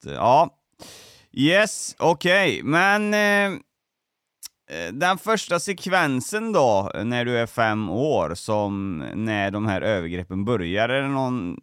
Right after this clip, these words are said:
specifik dag eller någonting som du kommer ihåg hur det här aktiverades? Eller, mm, man ska säga, från att gå till en morfar som är helt normal och, och, eh,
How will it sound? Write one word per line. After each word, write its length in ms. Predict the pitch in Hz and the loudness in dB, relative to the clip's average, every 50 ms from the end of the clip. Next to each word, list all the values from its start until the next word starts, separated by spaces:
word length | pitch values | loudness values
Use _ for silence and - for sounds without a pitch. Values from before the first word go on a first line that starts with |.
| - - - - | -14 -14 -14 -14
specifik 520 | - - 123 117 139 127 123 131 123 120 | -10 -8 -8 -6 -6 -6 -4 -4 -4 -4
dag 380 | 113 120 120 123 135 143 139 123 | -2 0 0 2 2 2 0 0
eller 160 | 120 120 117 | 0 -2 -2
någonting 320 | 120 120 120 123 127 101 | -4 -4 -4 -4 -6 -6
som 120 | 104 113 110 | -6 -6 -6
du 80 | 107 | -6
kommer 240 | - 117 113 110 107 | -6 -6 -4 -2 -2
ihåg 480 | 110 110 123 131 147 143 101 90 90 98 | -2 -2 -2 -4 -4 -4 -4 -6 -6 -6
hur 220 | 113 113 107 110 | -6 -4 -4 -2
det 100 | 101 98 | -2 -2
här 480 | 107 101 95 92 90 85 87 87 85 - - | 0 0 0 0 -2 -2 -4 -6 -8 -6 -8
aktiverades? 920 | - 104 - - - 110 110 110 101 87 78 78 87 98 123 143 135 - 113 | -8 -10 -10 -12 -10 -8 -6 -4 -4 -2 -2 -4 -4 -4 -6 -6 -8 -8 -10
Eller, 220 | 117 113 113 113 | -10 -8 -8 -10
mm, 600 | 107 104 101 87 78 69 - - 57 58 71 104 | -10 -10 -10 -12 -12 -12 -12 -12 -12 -10 -8 -6
man 120 | 117 117 | -6 -6
ska 100 | 113 120 | -6 -8
säga, 300 | 107 - 127 98 80 80 | -6 -4 -2 -2 -2 -2
från 160 | 95 110 110 113 | -4 -4 -4 -4
att 100 | 117 110 | -4 -2
gå 220 | 113 113 120 117 | -2 0 0 -2
till 140 | - 123 127 | -2 -2 -2
en 80 | 123 | -2
morfar 360 | 127 117 101 95 95 - 98 95 | 0 -2 -2 -4 -2 -4 -4 -4
som 180 | - 104 101 | -4 -4 -4
är 180 | 98 101 98 90 - - - - - _ | -2 -2 -4 -4 -8 -14 -20 -20 -10 _
helt 240 | 120 120 107 98 - | -2 0 0 0 0
normal 680 | 117 110 110 110 107 107 110 113 120 127 127 123 117 | -2 0 0 2 4 4 6 6 6 6 4 4 2
och, 160 | 110 110 98 69 95 107 110 107 107 104 104 104 104 104 107 | 0 -2 -2 -2 -2 -2 0 0 0 0 0 0 0 0 -2
och, 100 | 104 98 | -2 -4
eh, 400 | 62 82 98 76 71 78 67 67 | -4 -6 -6 -6 -6 -8 -8 -10